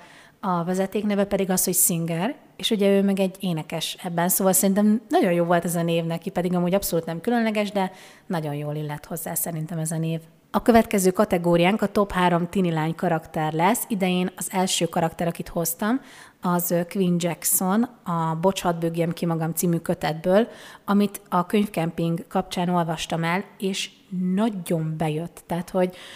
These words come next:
ott még talán nem is Queen volt az egyik kedvenc karakterem, de ugye azt kell tudni róla, hogy ő egy fekete lány, és ebben a könyvben, ö, jön a rasszizmus, de nem úgy, ahogy mi azt megszoktuk, hogy egy lányt lefeketéznek, hanem őt állandóan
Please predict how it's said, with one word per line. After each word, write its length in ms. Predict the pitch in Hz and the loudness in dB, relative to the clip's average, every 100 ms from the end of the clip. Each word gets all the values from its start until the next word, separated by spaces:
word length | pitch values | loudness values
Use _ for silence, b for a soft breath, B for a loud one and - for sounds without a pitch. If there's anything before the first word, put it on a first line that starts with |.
| B B - | B B -2
ott 100 | 240 | 2
még 120 | 233 | 2
talán 220 | 220 220 208 | 2 2 4
nem 120 | 262 | 4
is 140 | 240 | 2
Queen 260 | - 208 202 | 2 4 4
volt 200 | 190 175 | 2 0
az 120 | 180 | -2
egyik 220 | 175 180 | -2 -4
kedvenc 440 | - 196 180 170 - | 0 0 2 0 0
karakterem, 600 | - 160 160 180 196 247 | -2 -2 -2 0 4 4
de 100 | 196 | 4
ugye 300 | 185 185 185 - | 4 2 0 0
azt 180 | 214 - | 0 2
kell 180 | 185 | 0
tudni 280 | 180 214 185 | 0 2 2
róla, 480 | 160 156 156 190 - - | 2 0 0 0 0 -4
hogy 160 | 185 | -4
ő 80 | 180 | 0
egy 140 | 180 - | 0 -2
fekete 360 | 196 - 156 151 | -4 -4 -8 -6
lány, 380 | 151 156 196 311 B B B B B | -4 -2 -2 -4 B B B B B
és 180 | 214 - | -2 0
ebben 240 | 226 233 | 2 2
a 100 | 196 | 0
könyvben, 720 | - 185 185 175 185 185 202 - - | 0 0 0 2 2 2 0 -6 -10
ö, 60 | 180 170 170 170 170 185 - - _ | -6 -2 0 0 -2 -4 -8 -20 _
jön 200 | - 220 | 0 4
a 60 | 196 | 4
rasszizmus, 720 | 156 151 - 165 165 180 214 | 2 2 0 0 2 2 4
de 120 | 196 | 4
nem 320 | 202 202 165 | 2 2 2
úgy, 200 | 170 196 - | 2 0 -4
ahogy 200 | - 190 | -2 0
mi 120 | 185 | 2
azt 140 | 185 - | 0 -2
megszoktuk, 600 | 196 - 160 - 247 - | -2 -2 -4 -4 -4 -2
hogy 140 | 214 | -2
egy 140 | 202 | -2
lányt 300 | 190 160 190 | 0 -2 -2
lefeketéznek, 920 | 185 156 165 - 156 180 180 214 269 - B B B B | -2 -4 -4 -6 -4 -2 0 2 0 -2 B B B B
hanem 320 | 226 214 214 | 0 4 4
őt 180 | 220 226 | 4 2
állandóan 640 | 196 170 160 175 190 220 | -2 -2 0 0 2 2